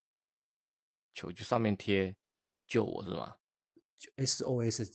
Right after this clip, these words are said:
Speaker 2: 然后还有住址是几号这样之类的。
Speaker 1: 然后就知道那一家有人，然后我们就去打那一家，然后去抢里面的东西。
Speaker 2: 不，不，不，不是这，不是这样子，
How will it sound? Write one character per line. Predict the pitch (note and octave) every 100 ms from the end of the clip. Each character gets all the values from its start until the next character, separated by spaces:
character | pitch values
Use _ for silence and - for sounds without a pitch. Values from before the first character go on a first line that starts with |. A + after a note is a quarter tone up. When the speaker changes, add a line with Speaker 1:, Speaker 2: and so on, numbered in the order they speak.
| -
Speaker 2:
然 | G#2+
后 | B2+ A#2+
还 | A2+
有 | A2 G2 G2
住 | - A2
址 | - -
是 | -
几 | - - -
号 | F2+
这 | - -
样 | C#3
之 | - -
类 | -
的。 | - D#3
Speaker 1:
然 | F#2+
后 | G#2+ G#2
就 | A#2+
知 | G2+ G#2
道 | G#2 G#2
那 | G#2
一 |
家 | F#2 G2
有 | F#2+ D#2+
人， | - F#2
然 | F#2
后 | F2+ F#2
我 |
们 | F2+ F#2
就 | G2
去 | - F2+
打 | - -
那 | E2
一 | D#2+
家， | - D#2 - _ _ _ _
然 | F2+
后 |
去 | F2+ G#2
抢 | - - -
里 | D#2+
面 | F2 F2
的 |
东 | - C#3
西。 | -
Speaker 2:
不， | A#2+
不， |
不， | C3 -
不 | A#2
是 | - A2+
这， | - - A2 -
不 | C#3
是 | - B2+
这 | A2 A#2
样 | A2+ G#2
子， | -